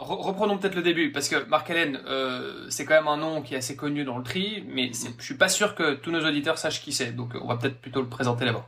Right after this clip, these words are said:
Speaker 1: <laughs>
Speaker 2: Ouais, bah, Mark Allen, euh, c'est, c'est un gars qui a, qui a gagné, euh, je sais plus combien de fois, euh, l'Ironman d'Hawaï. Ça, ça doit être dans les
Speaker 1: Huit, non ? C'était pas ça ?
Speaker 2: Ouais, j'allais
Speaker 1: Ok.
Speaker 2: dire six ou sept, tu vois, donc, euh, ouais, c'est ça, on n'est pas loin, on n'est pas loin du compte.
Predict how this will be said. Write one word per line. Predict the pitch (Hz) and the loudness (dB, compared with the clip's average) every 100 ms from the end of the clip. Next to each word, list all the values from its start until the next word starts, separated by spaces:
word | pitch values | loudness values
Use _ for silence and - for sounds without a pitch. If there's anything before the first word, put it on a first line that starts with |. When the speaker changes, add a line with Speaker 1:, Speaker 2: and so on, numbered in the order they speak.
| - | -8
Speaker 1:
<laughs> | 120 180 - 180 - _ 120 | 4 4 6 2 0 _ -8
Speaker 2:
Ouais, | 113 117 113 | 0 4 6
bah, | 95 95 | 4 4
Mark | 98 - | -2 0
Allen, | 110 117 117 | 2 4 4
euh, | 104 98 98 98 98 | 6 6 6 6 4
c'est, | 98 - 101 101 | 2 0 0 0
c'est | - 104 | 0 -4
un | 98 98 | -2 4
gars | 110 113 | 4 4
qui | - | 2
a, | 101 95 95 95 | -2 -2 -2 -2
qui | 107 | -2
a | 95 | 0
gagné, | 98 98 104 104 101 | 0 2 2 4 4
euh, | 95 92 | 2 -2
je | - | -10
sais | - - - _ _ | -14 -14 -14 _ _
plus | 104 | -16
combien | - 101 95 | -8 -4 -4
de | |
fois, | 95 104 104 98 | -4 -2 2 2
euh, | 92 90 90 90 92 | 2 0 -2 -6 -2
l'Ironman | 95 95 98 98 | 0 0 0 2
d'Hawaï. | 98 110 123 110 - _ | 6 6 6 2 -6 _
Ça, | _ 98 92 | _ -8 -6
ça | - | -4
doit | 95 | -2
être | 95 | 0
dans | 92 92 | 2 2
les | 92 92 92 92 92 92 - - - | 0 -2 -6 -6 -8 -8 -12 -16 -8
Speaker 1:
Huit, | 143 175 220 | 0 2 2
non ? | 170 202 | 2 0
C'était | 202 - | -2 -6
pas | |
ça ? | - 208 | -4 -4
Speaker 2:
Ouais, | 208 110 113 113 | 2 6 8 8
j'allais | 98 101 | 8 6
Speaker 1:
Ok. | 104 | 8
Speaker 2:
dire | 107 | 4
six | - 110 - | 2 -2 -2
ou | |
sept, | 113 120 117 - | 2 4 4 2
tu | 101 | 2
vois, | 104 | 2
donc, | 101 98 107 | 2 0 2
euh, | 98 | 4
ouais, | 101 | 4
c'est | 101 101 | 2 -2
ça, | - 113 | 4 4
on | 104 | 4
n'est | 98 | 0
pas | 104 | 2
loin, | 104 107 | 2 4
on | 107 | 2
n'est | 104 | 2
pas | 110 | 2
loin | 117 | 2
du | 113 | 0
compte. | 110 131 | 0 0